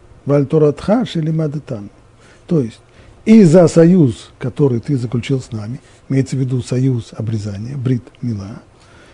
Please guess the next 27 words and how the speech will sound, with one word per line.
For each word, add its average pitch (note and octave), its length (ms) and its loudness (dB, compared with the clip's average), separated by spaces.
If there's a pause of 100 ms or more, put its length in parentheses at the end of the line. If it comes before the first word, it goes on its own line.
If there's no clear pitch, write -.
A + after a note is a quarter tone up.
(200)
«и B3+ 180 8
за F#3 240 6
Тору, A#3 260 2
которой D#3+ 320 -2
ты D3 120 -4
нас D3 220 -6
научил». - 360 -12 (2000)
Ну, C3+ 220 0
а B2+ 100 -2
женщины, C#3+ 380 2
как B2 180 -2
известно, B2+ 360 -4
не B2+ 120 0
имеют A#2+ 260 -2 (200)
отношения B2 600 -4
ни B2+ 360 2 (720)
к - 180 -14 (140)
обрезанию, A2 720 -2 (840)
ни B2+ 260 2
к - 80 -4
обязанности D#3 500 2
изучать E3+ 420 -2
Тору. E3+ 280 -2 (1300)
И C3+ 40 -2
поскольку, D#3 720 4
продолжает C3 540 2
Тосфот, A2+ 420 -8